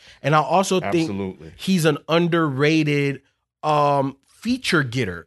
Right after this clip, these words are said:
Speaker 1: 'Cause the
Speaker 2: Yep.
Speaker 1: people that he typically gets on his features, they kill it, but he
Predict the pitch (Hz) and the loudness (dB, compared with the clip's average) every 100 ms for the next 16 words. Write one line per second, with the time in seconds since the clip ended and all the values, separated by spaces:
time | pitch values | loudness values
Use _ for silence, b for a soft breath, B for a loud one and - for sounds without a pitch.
0 | _ 190 160 101 107 233 226 226 180 160 | _ -2 -2 -2 -2 -4 -4 -2 -2 -2
1 | 180 208 202 180 180 147 165 170 - 165 | -2 -2 -2 -6 -6 -4 -4 -4 -4 -2
2 | 156 - - 247 254 160 135 135 - b | -2 -4 -8 -8 -4 -4 -4 -6 -12 b
3 | b b b 165 285 - - 214 185 170 | b b b 2 2 0 -2 2 2 2
4 | 180 143 156 - 233 | 0 0 0 0 -4